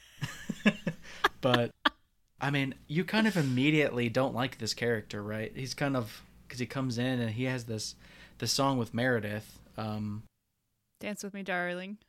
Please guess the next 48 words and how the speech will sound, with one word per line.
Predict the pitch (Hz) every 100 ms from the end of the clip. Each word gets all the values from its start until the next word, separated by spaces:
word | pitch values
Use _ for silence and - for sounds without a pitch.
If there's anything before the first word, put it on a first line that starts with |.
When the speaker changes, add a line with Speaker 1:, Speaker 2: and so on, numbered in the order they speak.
| _ _
Speaker 1:
Dance | - 117
With | 120
Me, | 120
Darling. | 117 117 120 120 - - -
Speaker 2:
Mm-hmm. | 214 202 202
Speaker 1:
Yeah, | 147 131
then | 131
I'm |
like, | 127 120 -
I'm | 123
like, | 120 113 -
"Ye-," | 123 - - -
I'm | 127
like, | 123
"Dude, | - 196 185
you |
creepy." | 165 127 117 107 101 - _ -
And, | 139
like, | 143 135 -
at | 139
the | 139
beginning, | 135 131 180 160 127
you | 127
know, |
we | 131
don't | 175 160
know, | 143 139 131
we | 131
don't | 120 143 135
necessarily | 127 120 123 131 120
know | 113
why | 107 104 113 117 113 110 110 107 - _ _ _
there's | 127 120 110
animosity | 123 117 117 117 - 113
between | 104 117 107 104 107 - _ _ -
Meredith | 131 120 113 110
and | 107
Doctor | 104 -
Parker, | - 135 117
and | 113
you | 120
have | 120 107
to |
obviously | 113 110 - 107
find | 90 98
out | 98
later, | 120 131 107 104 107
but | 113 107